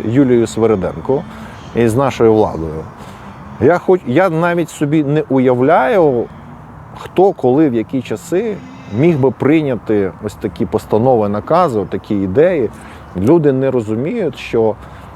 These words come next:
це ж не тільки реагує українське суспільство, на це дивляться наші західні партнери. На такі накази, на такі критерії і тому подібне.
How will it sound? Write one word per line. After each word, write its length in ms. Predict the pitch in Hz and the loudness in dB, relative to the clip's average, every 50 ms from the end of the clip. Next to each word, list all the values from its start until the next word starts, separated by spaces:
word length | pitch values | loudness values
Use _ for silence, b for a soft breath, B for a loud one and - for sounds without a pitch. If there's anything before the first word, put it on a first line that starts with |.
| - - - | -20 -4 0
це 100 | 127 127 | 2 2
ж 100 | 113 123 | 4 2
не 80 | 135 | 0
тільки 640 | 123 - 180 196 190 - - 139 135 123 117 104 90 - - - - - - - | 2 2 0 0 0 2 4 4 6 6 6 4 2 -2 -8 -20 -20 -20 -10 -6
реагує 400 | - 101 120 120 107 123 131 123 | 0 0 2 2 4 4 4 4
українське 440 | 113 104 - 110 110 104 - - 107 | 4 2 0 -2 -2 -2 -4 -8 -8
суспільство, 640 | - - 110 - - - 92 73 - - - 73 67 - - - | -8 -8 -12 -10 -6 -8 -8 -8 -8 -12 -12 -12 -12 -12 -12 -6
на 140 | 90 113 110 | -4 -4 -2
це 140 | - - 113 | 0 0 0
дивляться 640 | 101 110 120 107 110 113 101 - - 120 110 110 - - 101 | 2 4 2 4 2 0 -2 0 0 2 2 0 -2 -4 -2
наші 320 | 107 113 113 101 - 113 | -2 0 -2 -2 -2 -4
західні 480 | 107 113 127 110 - - 110 123 131 127 | 0 0 0 0 0 -4 -4 -4 -4 0
партнери. 500 | - 156 151 - 175 165 120 85 76 65 - - - B B B B B B B B B - - | 0 -2 0 0 0 0 0 -2 -4 -10 -14 -16 -20 B B B B B B B B B -8 -4
На 160 | 104 120 110 | 0 0 2
такі 260 | 82 107 98 - 117 | 2 0 0 2 0
накази, 640 | 98 175 165 - - 139 156 170 170 135 - 139 120 | 0 0 -2 0 2 4 4 4 4 2 -2 -4 -4
на 120 | 107 101 90 | -4 -6 -6
такі 260 | - 101 101 - 95 | -8 -10 -10 -10 -8
критерії 840 | - 110 95 90 - - 127 139 143 123 107 101 95 92 90 90 | -6 -6 -6 -6 -4 -2 0 0 0 0 0 -2 0 0 -2 -2
і 20 | 87 | -4
тому 300 | - - 104 107 110 107 | -2 -2 -2 -2 -2 0
подібне. 420 | - 120 107 98 90 78 78 | 0 0 0 0 -4 -4 -6